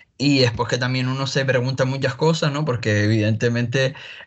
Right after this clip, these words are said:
eh, lo guay sería siempre hacer cosas, al menos para mí,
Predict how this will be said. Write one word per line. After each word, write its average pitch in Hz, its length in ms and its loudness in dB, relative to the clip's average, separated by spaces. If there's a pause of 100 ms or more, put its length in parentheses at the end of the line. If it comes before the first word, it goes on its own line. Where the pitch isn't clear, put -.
eh, 117 380 4
lo 113 100 2
guay 117 260 2
sería 127 300 0
siempre 127 300 -2
hacer 123 220 -4
cosas, 127 440 0
al 104 120 -2
menos 107 180 0
para 110 180 0
mí, 120 220 -2